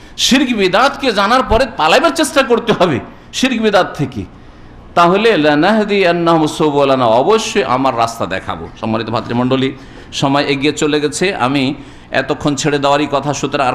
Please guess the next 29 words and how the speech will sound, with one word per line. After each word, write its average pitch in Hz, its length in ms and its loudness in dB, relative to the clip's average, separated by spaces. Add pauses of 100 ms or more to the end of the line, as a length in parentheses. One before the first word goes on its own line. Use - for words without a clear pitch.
কথা 131 220 -2
লম্বা 123 260 2
না 120 140 2
করি। 117 260 -4
আল্লাহর 120 320 0
হস্তে 117 240 -2
নামাজ 117 420 -2
পড়বেন, 113 320 0
নামাজ 113 340 0
না 120 200 0
পড়লে, 139 800 0 (400)
হ্যাঁ, 123 260 2 (400)
কি 135 80 0
হয়ে 139 120 2
যায়? 127 200 2 (1160)
মুসলিম 147 500 0
আর 147 100 4
অমুসলিমের 156 420 2
পার্থক্যকারী 151 580 0
কি? 170 380 0 (720)
নামাজ। 170 840 2
সুতরাং 165 440 0
আল্লাহর 165 380 2
হস্তে 175 360 2
আপনারা 156 300 2
পাঁচ 151 300 0
ওয়াক্ত 143 160 -2
নামাজ 113 340 0
পড়বেন। 90 360 -4